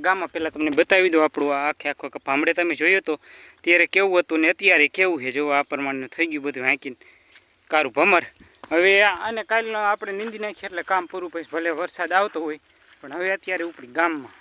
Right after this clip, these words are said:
તો આ છે દી બીજો. અને પહેલાં જ બધાને ગુડ મોર્નિંગ. આજે હવાર હવારમાં આવી ગયો છું આપણા ખેતરના પડખે. હોંકરો છે અહીંયા ને અહીંયા પાણી ચાલુ છે, એટલે કે ફૂલ વરસાદ રાતે બહાબહાટી બોલાવી દીધી છે.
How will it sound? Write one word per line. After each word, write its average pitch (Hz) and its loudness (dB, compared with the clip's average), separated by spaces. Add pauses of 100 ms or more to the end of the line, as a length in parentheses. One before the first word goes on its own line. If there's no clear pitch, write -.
તો 226 0 (200)
આ 226 6
છે 226 -2
દી 214 -8
બીજો. 226 -4
અને 202 -6
પહેલાં 208 0
જ 175 -20
બધાને 202 -2 (100)
ગુડ 190 0 (140)
મોર્નિંગ. 214 -2
આજે 160 -2
હવાર 180 0
હવારમાં 190 -2
આવી 175 -4
ગયો 180 -6
છું 165 -4
આપણા 165 -8
ખેતરના 175 -6
પડખે. 180 -10
હોંકરો 170 -8
છે - -12
અહીંયા 185 -4
ને 175 -10
અહીંયા 170 -8
પાણી 196 -4
ચાલુ 190 0
છે, 151 -4 (380)
એટલે 226 -6
કે 196 -2 (120)
ફૂલ 269 -2 (100)
વરસાદ 220 -2
રાતે 202 2
બહાબહાટી 196 0
બોલાવી 202 -2
દીધી 175 -12
છે. 147 -8